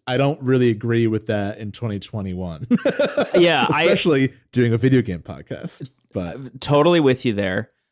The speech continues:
Speaker 1: Yeah.
Speaker 2: Um, I also think that that's an extremely silly critique to levy against the first Luigi's Mansion specifically,
Speaker 1: Yes, yes,
Speaker 2: which we can get
Speaker 1: yes.
Speaker 2: into. Um, but, like, th-,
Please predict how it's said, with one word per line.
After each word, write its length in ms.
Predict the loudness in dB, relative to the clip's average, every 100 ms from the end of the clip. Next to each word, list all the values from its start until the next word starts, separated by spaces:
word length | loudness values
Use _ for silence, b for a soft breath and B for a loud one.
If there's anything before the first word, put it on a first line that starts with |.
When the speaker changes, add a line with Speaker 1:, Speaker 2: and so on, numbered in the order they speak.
| _
Speaker 1:
Yeah. 200 | 0 2
Speaker 2:
Um, 180 | 2 0 -2 -2
I 140 | 2
also 420 | 4 2 4 2
think 180 | 2 2
that 100 | 2
that's 160 | 0 2
an 100 | 0
extremely 920 | 0 -2 -6 -2 2 4 4 4 2
silly 640 | 0 -2 2 2 4 2 0
critique 520 | -2 -6 -2 -2 -2
to 100 | -4
levy 400 | -2 -2 0 -2
against 380 | -2 -4 -4 -6
the 80 | -10
first 340 | -8 -8 -8
Luigi's 340 | -8 -8 -8 -8
Mansion 360 | -8 -6 -8
specifically, 720 | -8 -8 -8 -6 -4 -2 0
Speaker 1:
Yes, 260 | 0 -2 -6
yes, 200 | -6 -4
Speaker 2:
which 140 | -2 0
we 100 | 0
can 160 | 0
get 120 | 2 2
Speaker 1:
yes. 60 |
Speaker 2:
into. 380 | 0 -2 -4 -4 -2
Um, 540 | 0 2 0 -4 -6
but, 140 | -4 -2
like, 420 | -2 -2 -4 -16 _ -6
th-, 120 | -4